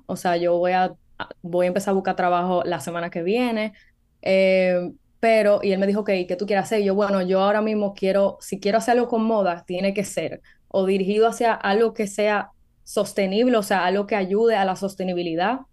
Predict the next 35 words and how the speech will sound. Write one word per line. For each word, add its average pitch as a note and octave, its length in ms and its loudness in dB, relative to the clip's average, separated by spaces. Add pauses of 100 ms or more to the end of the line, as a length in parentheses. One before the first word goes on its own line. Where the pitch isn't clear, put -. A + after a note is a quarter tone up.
(400)
o A3+ 400 2
algo G3+ 400 0
que G3 380 0 (140)
sea F#3+ 420 -2
con F#3 200 -2
psicología, E3+ 680 -4
pero F3 160 0
yo F#3 160 -2
no G#3+ 120 -2
quiero G#3+ 200 0
hacer G3 200 -2
algo F#3 280 0
moda F3 360 -4
solo. D3+ 340 -10
O - 160 -20
sea, D3 180 -10
yo E3 180 -8
tiene G3+ 280 -4
que G#3+ 80 -2
ser G3+ 180 -2
algo G3 260 0
que, F#3 320 -2 (360)
que, F3 580 2 (180)
digamos, F#3 500 -2
merge G#3 680 0
otras G3 420 -2
industrias G3 880 -2
y F3 220 -2
otras F3 640 -4
disciplinas F#3+ 840 -2
y E3+ 120 -4
que E3+ 220 -4
vaya F3 280 -2
más G3 300 -4
deep". F3 380 -6